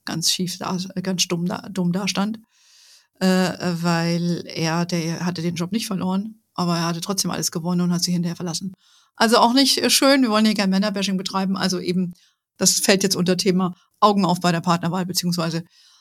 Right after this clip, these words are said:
einfach auch immer bitte schauen, was ihr da macht, ähm, wenn ihr eine Lifestyle-Inflation habt. Die habt ihr ja auch als Partnerin, falls ihr nicht aktiv arbeiten solltet. Äh, das ist, fällt man natürlich schon sehr, sehr hart auf den Boden der Tatsachen zurück. Und deshalb muss man eben da ein paar Dinge tun.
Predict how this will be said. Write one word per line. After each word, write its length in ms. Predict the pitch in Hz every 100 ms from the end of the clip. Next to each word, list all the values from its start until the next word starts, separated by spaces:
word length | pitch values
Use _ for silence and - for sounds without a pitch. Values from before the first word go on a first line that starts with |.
| _
einfach 340 | - 180 175 170
auch 180 | 165 -
immer 240 | 160 160
bitte 240 | 165 -
schauen, 380 | - - 165 165 - _ _
was 200 | 175 -
ihr 80 | 160
da 120 | 156
macht, 360 | 156 143 - - - - _
ähm, 440 | 165 160 165 175 -
wenn 300 | 165 196 180
ihr 80 |
eine 80 | 190
Lifestyle-Inflation 920 | 170 151 - 180 170 165 165 - 160 165
habt. 360 | 220 - - -
Die 80 | 160
habt 200 | - -
ihr 60 |
ja 120 | 156 -
auch 180 | 156
als 240 | - 170 -
Partnerin, 480 | - 185 160 160 175
falls 260 | - -
ihr 80 | 170
nicht 280 | 175 254 -
aktiv 440 | - 175 - 175 175
arbeiten 340 | - 160 156
solltet. 380 | 160 170 180 190 - _ _ _ _
Äh, 300 | 165 165 160
das 220 | 170 156
ist, 100 | -
fällt 260 | - 165 -
man 100 | 160
natürlich 380 | 156 - 151 -
schon 200 | - 160
sehr, 160 | 180
sehr 220 | 175 175 165
hart 340 | 175 185 180 _ _ _ _
auf 140 | 170
den 160 | - 175
Boden 280 | 175 175 175
der 120 | 160
Tatsachen 480 | - 175 175 170 160
zurück. 360 | - 175 180 - _ _ _ _ -
Und 100 | 170
deshalb 240 | - 156
muss 180 | 135 -
man 120 | 151
eben 200 | - -
da 120 | -
ein 80 | -
paar 140 | -
Dinge 200 | - 151
tun. 380 | 139 - 208 254